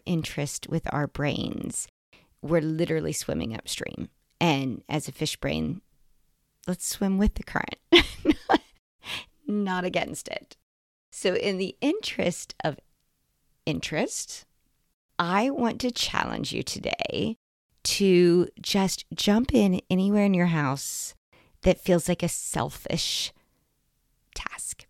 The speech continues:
And it feels selfish because every time you want to do it, you're kind of longing to do a space. You're like, "Ugh, but I really shouldn't do that." Or,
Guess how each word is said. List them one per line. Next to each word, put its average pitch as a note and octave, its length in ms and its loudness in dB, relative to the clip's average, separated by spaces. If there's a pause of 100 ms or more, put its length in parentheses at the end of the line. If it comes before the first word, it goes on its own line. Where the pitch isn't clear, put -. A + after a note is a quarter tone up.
(960)
And F3+ 160 6
it - 160 -2
feels G#3 320 4
selfish - 540 2
because D#3+ 480 -2 (100)
every F3 240 2
time F3 280 4
you D#3 120 4
want D3 420 0
to E3 120 -4
do D3 160 2
it, - 160 -4
you're - 100 2
kind F3 220 0
of D3+ 100 -4
longing D3 640 2
to - 140 -6
do E3+ 160 2
a F3 80 2
space. G3 720 -2 (680)
You're F3+ 140 2
like, F3+ 240 0
"Ugh, E3+ 180 -6 (640)
but F3 120 -4
I F#3 40 4
really E3+ 480 4 (280)
shouldn't - 720 2
do - 160 -8
that." - 320 -12 (500)
Or, E3 420 0